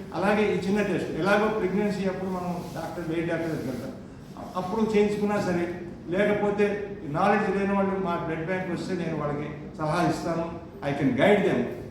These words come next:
కాబట్టి వాళ్ళు ముందు చూపుతోటి ఇటువంటి పిల్లల్ని పుట్టించకుండా ఉంటే మన భారతదేశం తలసీమియా స్వచ్ఛ భారత్ అవుతుంది. తలసీమియా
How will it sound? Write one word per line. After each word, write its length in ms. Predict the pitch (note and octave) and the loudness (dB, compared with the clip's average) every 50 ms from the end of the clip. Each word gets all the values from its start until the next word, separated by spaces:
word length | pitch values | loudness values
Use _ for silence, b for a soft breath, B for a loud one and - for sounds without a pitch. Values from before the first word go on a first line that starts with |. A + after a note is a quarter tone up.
| - - - | -12 -8 -6
కాబట్టి 360 | G3 G3 G3 G#3 G3+ G#3 G#3+ | -4 -2 0 0 0 0 0
వాళ్ళు 220 | F#3+ F#3 F3+ F3+ F3 | 0 2 2 2 2
ముందు 220 | D#3+ F3 G3+ G#3+ | 2 2 2 2
చూపుతోటి 560 | G#3+ G#3+ G#3+ G#3 - - E3+ G#3+ G#3 G3+ G#3 | 2 2 0 0 0 -2 -2 -2 0 0 0
ఇటువంటి 460 | G#3 F#3 E3 F3 F#3 F3+ F3+ F3+ F3+ | 0 -2 0 0 0 0 0 -2 -2
పిల్లల్ని 340 | F3 F3+ G3 G#3 G#3 G3+ F#3+ | -2 0 0 2 2 2 2
పుట్టించకుండా 680 | - - - - G#3 G3 - G3 F#3+ G3 F#3+ F#3 F#3 | 0 0 -2 -2 -2 -2 -2 -2 -2 0 0 0 0
ఉంటే 520 | F#3 F3+ F3+ F3 E3+ - F3+ E3+ D#3+ D#3 - - - - - - - | 0 0 0 -2 0 0 0 0 0 0 -2 -4 -6 -8 -10 -8 -6
మన 140 | E3 E3 A2+ | -4 -2 0
భారతదేశం 840 | - D3 D#3 F3+ G3 G3+ F#3 - F#3 F3+ F3 - D3+ D3+ C#3 C#3 C#3+ - - - - - - - - - - | 0 2 2 4 4 4 2 2 2 2 2 2 0 -2 -2 -4 -4 -6 -8 -10 -12 -14 -14 -14 -14 -6 -2
తలసీమియా 840 | D#3+ E3 G3+ G3 - G3+ G#3 G#3 G3 G3+ G#3 G3+ G3+ F#3+ - - - - - - - - - | 0 2 2 2 2 2 2 2 2 2 2 2 2 0 0 -2 -6 -8 -10 -10 -12 -12 -10
స్వచ్ఛ 440 | - - G3 G#3+ A3+ A3 G3+ G3 F3+ | -6 -2 0 0 0 0 0 0 2
భారత్ 320 | F3+ F3+ F3+ F3+ F3+ - | 4 4 4 2 2 0
అవుతుంది. 380 | C#3+ C#3 - - - A#3+ A#2 - - - - | 0 0 -2 0 0 0 -2 -2 -4 -4 -2
తలసీమియా 680 | E3+ F3+ F#3 - - F#3+ F#3+ F#3 F#3+ G3 G3 F#3 - | 0 0 0 0 0 0 2 2 4 4 2 2 0